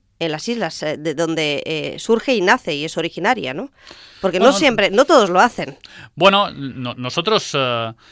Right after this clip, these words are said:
Speaker 2: somos una empresa familiar, las empresas familiares en general, no solamente nosotros, eh,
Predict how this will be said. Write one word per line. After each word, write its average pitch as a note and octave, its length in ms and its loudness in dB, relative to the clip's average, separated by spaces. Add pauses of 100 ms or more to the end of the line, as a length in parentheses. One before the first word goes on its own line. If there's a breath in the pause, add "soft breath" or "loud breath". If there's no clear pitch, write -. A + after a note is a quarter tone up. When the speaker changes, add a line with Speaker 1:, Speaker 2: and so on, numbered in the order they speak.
(200 loud breath)
Speaker 2:
somos B2+ 480 -6
una A#2+ 280 -2
empresa A#2 340 -8
familiar, A#2+ 560 0
las C3+ 240 -4
empresas A2+ 400 -12
familiares A#2+ 560 -6
en A#2 100 -10
general, A#2 640 -2
no A2 100 -10
solamente G#2 500 -12
nosotros, A2 640 -12
eh, G2+ 200 -10